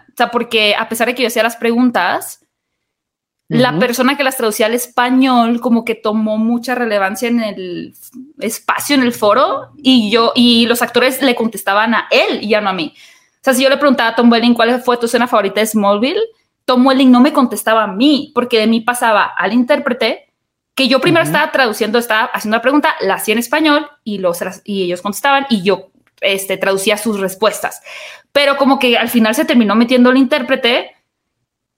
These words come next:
Speaker 1: y entonces Tom Welling le contestaba al intérprete, y a mí no, entonces yo
Speaker 2: Por
Speaker 1: terminé
Speaker 2: eso,
Speaker 1: relegada.
Speaker 2: por eso yo, yo no uso intérpretes a veces, digo que mejor yo solo.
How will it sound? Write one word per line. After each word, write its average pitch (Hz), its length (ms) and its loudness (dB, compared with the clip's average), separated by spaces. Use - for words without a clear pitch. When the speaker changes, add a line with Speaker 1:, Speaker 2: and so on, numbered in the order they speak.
Speaker 1:
y 202 100 4
entonces 247 280 2
Tom 262 220 2
Welling 254 260 4
le 247 100 2
contestaba 208 580 -2
al 214 80 0
intérprete, 190 420 -2
y 190 40 4
a 190 40 4
mí 220 120 4
no, 240 80 6
entonces 233 160 0
yo 247 80 2
Speaker 2:
Por 254 120 0
Speaker 1:
terminé 180 180 4
Speaker 2:
eso, 214 220 4
Speaker 1:
relegada. 185 440 4
Speaker 2:
por 165 120 4
eso 185 240 2
yo, 180 400 6
yo 160 160 4
no 170 140 4
uso 170 200 2
intérpretes 147 600 0
a 131 60 0
veces, 131 340 -2
digo 139 280 2
que 117 300 -2
mejor 123 320 0
yo 135 120 0
solo. 98 380 -6